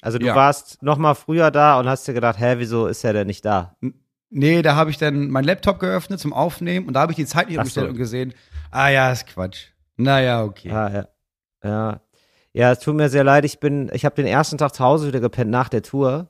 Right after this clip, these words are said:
Speaker 2: Ja.
Speaker 1: Und ich hab dann einfach zwölf Stunden geschlafen. Das war so nicht absehbar.
Speaker 2: <laughs> Das ist so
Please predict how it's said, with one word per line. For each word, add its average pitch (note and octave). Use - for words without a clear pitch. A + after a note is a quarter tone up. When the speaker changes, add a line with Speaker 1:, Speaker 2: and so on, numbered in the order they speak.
Speaker 2:
Ja. A2+
Speaker 1:
Und A#2
ich -
hab C3+
dann C#3
einfach B2
zwölf C3+
Stunden B2+
geschlafen. A#2+
Das G2
war A#2
so A2
nicht A2+
absehbar. E2+
Speaker 2:
<laughs> -
Das -
ist -
so C3